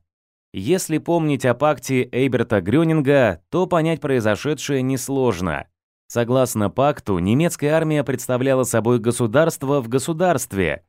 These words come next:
а командование вооруженных сил находилось на реакционных позициях. Прорваться в Берлин удалось лишь одному члену делегации – Карлу Радику – он переоделся в германского солдата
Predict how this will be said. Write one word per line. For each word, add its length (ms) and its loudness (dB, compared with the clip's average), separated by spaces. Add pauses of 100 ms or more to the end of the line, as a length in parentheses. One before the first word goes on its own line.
(200)
а 120 -2
командование 680 2
вооруженных 600 2
сил 220 0
находилось 640 0
на 200 -2
реакционных 800 0
позициях. 840 -2 (500)
Прорваться 580 2
в 60 -2
Берлин 540 2
удалось 460 2
лишь 220 -2
одному 400 0
члену 340 -2
делегации – 720 0
Карлу 500 0
Радику – 720 0 (260)
он 200 0
переоделся 640 0
в 80 -4
германского 580 2
солдата 760 2